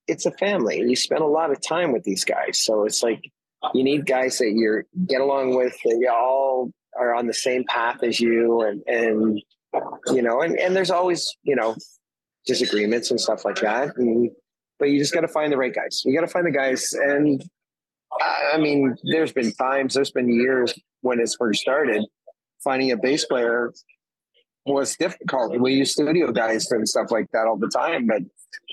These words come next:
Bosch, Bosch came in and pulled me the gig's his, and he owned it. So, and he, he literally did, and he's been the bass player ever since. So, and, uh, and people have left because they,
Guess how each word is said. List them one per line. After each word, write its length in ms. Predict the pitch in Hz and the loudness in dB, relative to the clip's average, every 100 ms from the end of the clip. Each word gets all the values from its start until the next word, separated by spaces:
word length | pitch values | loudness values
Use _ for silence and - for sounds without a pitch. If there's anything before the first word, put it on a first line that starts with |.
| - - - | -14 -10 -4
Bosch, 440 | - 120 123 - 120 - - - | -2 0 0 -2 -2 -2 -4 -6
Bosch 400 | - 123 120 135 | -4 -2 0 -2
came 280 | - 147 139 | -2 -2 0
in 140 | 151 160 | 2 0
and 140 | 123 - - - - - _ - | 0 -4 -14 -16 -20 -20 _ -4
pulled 180 | 156 151 | -2 0
me 120 | 147 | 0
the 100 | 139 | 0
gig's 300 | 151 156 - | 0 -2 0
his, 420 | 170 196 233 - - - _ _ _ - | 0 0 -2 -6 -8 -14 _ _ _ -2
and 140 | 156 | 0
he 140 | 156 160 | 2 2
owned 220 | 170 180 | 2 0
it. 140 | 127 - | -4 -4
So, 340 | - 135 139 | 0 2 2
and 140 | 139 143 | 2 4
he, 200 | 139 139 | 2 2
he 200 | 147 147 | 2 4
literally 380 | 156 165 170 156 | 4 2 2 2
did, 200 | 170 190 | 0 0
and 160 | 135 123 | 2 0
he's 120 | 117 | 0
been 140 | 131 | 0
the 60 | 123 | 2
bass 200 | 123 110 | 0 0
player 200 | 127 120 | 0 0
ever 120 | 120 | 0
since. 420 | - 123 - - _ _ _ _ _ _ - | 0 -2 -2 -8 _ _ _ _ _ _ -4
So, 280 | 113 107 107 | 0 2 2
and, 240 | 113 110 113 | 2 2 2
uh, 340 | 110 117 139 - | 2 0 -2 0
and 180 | 151 143 | -2 0
people 260 | 175 175 | 0 0
have 160 | 175 139 | 0 2
left 260 | 131 139 - | 0 -2 -2
because 420 | 131 - 120 117 | -2 0 -2 0
they, 160 | 123 | -2